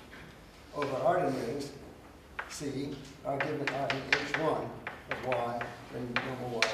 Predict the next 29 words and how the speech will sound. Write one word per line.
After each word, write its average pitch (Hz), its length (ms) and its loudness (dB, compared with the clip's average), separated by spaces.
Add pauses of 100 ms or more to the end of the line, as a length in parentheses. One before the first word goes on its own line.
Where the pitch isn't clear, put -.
over 113 200 0
x. - 180 0 (1000)
Only 175 220 4
for 170 140 0
the 170 100 2
second 220 340 4
span 165 300 2
of 151 100 4
H 160 200 0
one, 170 220 6
we 160 100 4
need 160 100 2
a 147 80 8
hypothesis 156 640 4
on 139 160 4
y, 165 460 8 (240)
that 139 100 0
y 143 640 8 (460)
is 139 260 2 (340)
either 143 420 2 (1400)
locally 160 380 4
complete 147 280 0
intersection, 185 580 2 (640)
or 151 420 8 (420)
Cohen-Macaulay 151 720 8
in 123 80 0
codimension 135 600 -2
two, 175 340 4 (300)
or 143 320 4